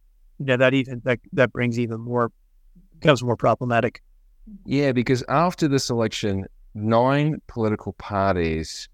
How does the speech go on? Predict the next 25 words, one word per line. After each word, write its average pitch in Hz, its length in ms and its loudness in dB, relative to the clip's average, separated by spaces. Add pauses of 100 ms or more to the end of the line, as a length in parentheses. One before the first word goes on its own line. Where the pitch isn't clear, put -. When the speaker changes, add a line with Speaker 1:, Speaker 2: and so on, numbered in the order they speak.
(560)
Speaker 2:
filed 87 400 4
complaints. - 920 -6 (1080)
Serious. 85 1000 -2 (800)
Now, 127 300 0
I 147 140 4
find 180 280 0
that 156 100 0
hard 117 300 -4
to 113 100 -4
understand 113 440 -4
because, 98 260 -4
as 113 160 -2
you 113 60 -2
say, 95 640 -2 (340)
and 113 140 0
this 120 120 -2
is - 80 -10
where 107 120 0
I 113 100 4
don't 120 220 2
know 104 160 2
the 95 100 0
details 90 480 -2
of 87 120 -14
the, 82 240 -4